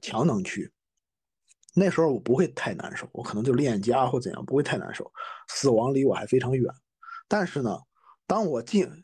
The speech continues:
当我需要升级的时候，身体不行升级的时候，特别是进入到最终，最终那个完全失能区，就是临终关怀那个区的时候，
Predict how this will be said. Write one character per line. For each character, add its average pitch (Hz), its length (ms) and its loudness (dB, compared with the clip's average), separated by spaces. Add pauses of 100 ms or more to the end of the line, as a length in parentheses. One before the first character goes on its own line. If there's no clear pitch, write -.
(120)
当 196 180 4
我 131 140 2
需 - 160 0
要 160 80 4
升 101 300 2
级 107 240 -4
的 131 100 0 (100)
时 117 80 -10
候， 95 220 -12
身 - 160 -8
体 131 100 -6
不 123 140 -6
行 107 220 -8
升 151 200 -8
级 120 120 -4
的 117 100 -8
时 - 80 -14
候， 90 140 -16 (520)
特 185 200 2
别 151 80 0
是 165 100 0
进 175 160 2
入 147 100 2
到 147 140 2
最 151 240 2
终， 139 180 -6
最 165 140 0
终 160 160 2
那 170 60 2
个 139 80 -2
完 107 200 0
全 117 220 -4
失 - 140 -10
能 107 160 -4
区， 113 120 -10
就 131 160 0
是 113 100 0
临 113 180 -2
终 165 160 0
关 202 200 2
怀 131 180 -6
那 101 100 -12
个 95 80 -20
区 - 240 -14
的 - 80 -18
时 - 100 -20
候， - 60 -20